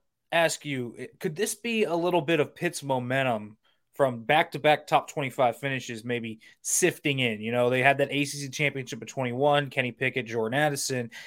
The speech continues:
And this past year, they go nine four, win the Sun Bowl, defeat a top twenty-five team in U C L A.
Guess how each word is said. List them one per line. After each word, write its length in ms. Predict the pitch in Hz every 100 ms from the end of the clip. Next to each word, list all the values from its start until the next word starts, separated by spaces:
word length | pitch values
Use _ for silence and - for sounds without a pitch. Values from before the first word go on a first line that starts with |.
| -
And 100 | 165
this 120 | 180
past 320 | 196 196 180
year, 260 | 180 165 156
they 80 | 151
go 140 | 147
nine 260 | 135 135 131
four, 240 | - 143
win 160 | 127 123
the 80 | 117
Sun 280 | 156 143
Bowl, 160 | 139 139
defeat 220 | 120 135
a 40 | 117
top 280 | 151 151
twenty-five 460 | - 151 123 120 110
team 260 | - 135 127
in 60 |
U 140 | 120 113
C 200 | - 117
L 200 | 110 139
A. 420 | 170 156 156